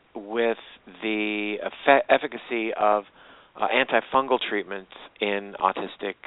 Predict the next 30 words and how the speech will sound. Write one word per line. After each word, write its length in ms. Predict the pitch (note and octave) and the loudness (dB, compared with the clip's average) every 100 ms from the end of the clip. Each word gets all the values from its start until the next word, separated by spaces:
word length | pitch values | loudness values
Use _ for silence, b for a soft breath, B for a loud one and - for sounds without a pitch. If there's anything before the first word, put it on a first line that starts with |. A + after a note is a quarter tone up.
| - | -6
uh, 320 | F#2+ F#2 F#2+ G2 | -2 0 -2 -6
in 140 | G#2+ | -8
treating 300 | F#2+ - G2+ G2+ | -4 -2 0 6
autism. 500 | G2+ - G2 G#2+ G2 B B B B B - | 6 6 0 -6 -10 B B B B B 6
Um, 280 | A#2+ B2 - | 8 8 2
<clears throat> 360 | - B2+ - - | -8 -8 -8 2
certainly 240 | D3+ C3 | 4 4
there 100 | A#2+ | 2
are 180 | G#2+ - | 0 0
plenty 300 | B2+ C#3 C#3 | 2 2 4
of 140 | A#2+ A2 | 2 0
people 240 | - A#2+ B2 | -4 -4 -4
who 140 | G#2 | 0
are 100 | G#2 | 0
using 460 | G2 B2+ C3 C3 A#2 | 0 -2 -2 -4 2
diflucan, 600 | F#2+ F#2 C3 C3 B2+ A2 | 2 4 2 2 2 0
using 280 | G#2+ G#2+ G#2 | -2 -6 -6
nystatin. 600 | F2 F2 - A#2+ G#2 A2 B B B B B B - | -6 0 6 6 6 -4 B B B B B B 2
I 120 | C3+ | 4
just 240 | D#3+ D3+ | 4 0
haven't 320 | - D3+ C3+ | 2 2 0
really 380 | A#2+ C3+ C#3 B2+ - - | -2 0 0 -2 -8 -8
seen, 360 | C3+ B2+ B2 B2+ - | -6 -4 -6 -6 2
um, 380 | G#2+ G#2+ G#2+ G2+ _ _ _ _ _ - - - | 4 2 -2 -20 _ _ _ _ _ -20 -20 -4
uh, 560 | G#2 G2 F#2+ F#2+ F#2+ F2+ G#2 | 0 4 4 2 0 -4 -10
you 120 | A2+ | -8
know, 80 | A2+ | -2
a, 320 | G#2+ G#2+ - | -2 -2 -2
a 40 | A2+ - | -2 -2
huge 220 | D#3 E3 | 0 0